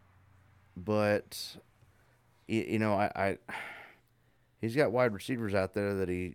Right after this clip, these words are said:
is n-, very, very not used to throwing to, like, at all. There's not any sort of rapport there, and I think it's building. Uh, you see kinda some good rapport with Greg Ward and obviously the tight ends, but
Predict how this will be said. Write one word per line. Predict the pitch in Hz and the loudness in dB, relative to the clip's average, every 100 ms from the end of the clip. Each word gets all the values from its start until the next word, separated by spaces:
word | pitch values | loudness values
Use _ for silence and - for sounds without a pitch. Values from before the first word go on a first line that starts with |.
| - | -8
is | 85 85 | -8 -6
n-, | 92 | -6
very, | 76 104 107 85 80 - - | 0 2 2 0 -2 -8 -14
very | 71 95 92 82 | -6 -2 0 0
not | 82 69 | -4 -4
used | 82 78 | -8 -8
to | 76 | -10
throwing | - 90 76 71 | -6 -4 -4 -6
to, | 78 76 | -6 -6
like, | 76 73 - | -6 -6 -10
at | 78 76 | -8 -4
all. | 82 80 76 76 | -2 -2 -2 -4
There's | 80 73 - _ _ _ _ - | -4 -6 -12 _ _ _ _ -4
not | 95 90 - _ _ _ _ _ _ - | 0 0 -2 _ _ _ _ _ _ -2
any | 110 107 | 0 2
sort | 95 104 85 | 0 -2 -2
of | |
rapport | 80 78 - 95 | -4 -4 0 2
there, | 85 78 87 | 4 2 0
and | 90 | -4
I | |
think | - 90 | -4 -6
it's | 78 | -6
building. | 73 92 85 82 87 - _ _ _ _ _ 87 | 0 2 2 0 -6 -8 _ _ _ _ _ -2
Uh, | 80 73 | 0 -2
you | 95 98 | -4 -6
see | - 110 101 98 - | -4 -2 -2 -4 -4
kinda | 113 107 98 | 0 0 0
some | 107 104 | -2 -2
good | 107 | 0
rapport | 95 - 110 | -2 0 2
with | 110 | 2
Greg | 98 107 101 | 4 4 4
Ward | 90 90 101 95 104 | 2 2 2 -4 -8
and | 87 85 | -2 0
obviously | 90 92 90 - 87 | 0 0 -2 -4 -6
the | 82 | -4
tight | 95 90 | -2 2
ends, | 110 107 98 | 2 0 -2
but | 90 98 | 0 0